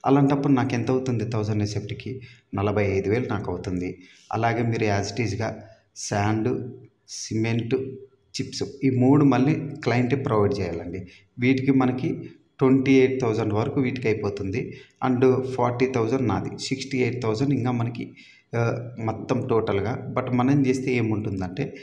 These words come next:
మనకి ఫైవ్ ఇయర్స్ అనేది సర్వీస్ వారంటీ ప్రొవైడ్ అవుతుంది అంతే. ఇక కెమికల్స్ అన్నీ అంటారా, నేనే చూసుకుంటా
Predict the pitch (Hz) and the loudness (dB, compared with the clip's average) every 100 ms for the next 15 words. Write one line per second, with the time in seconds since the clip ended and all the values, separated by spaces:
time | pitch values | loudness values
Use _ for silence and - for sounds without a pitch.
0 | - - - 120 117 120 117 - - _ | -20 -20 -6 -2 -2 -2 -4 -8 -14 _
1 | _ _ _ _ - 110 117 117 117 117 | _ _ _ _ -6 -2 0 -2 -2 -2
2 | 104 - - 92 101 117 120 113 117 135 | -4 -4 -6 -6 -4 -4 -2 0 0 -2
3 | - 117 110 101 92 101 92 87 85 85 | 0 2 2 2 -2 -4 -4 -4 -6 -8
4 | - - _ _ _ _ _ _ _ _ | -10 -20 _ _ _ _ _ _ _ _
5 | - - 123 135 120 120 139 123 107 117 | -6 -4 0 2 2 2 0 0 0 0
6 | 107 110 120 - - 127 123 127 127 - | 0 0 -2 -4 -2 2 4 4 2 -4
7 | - - | -6 -8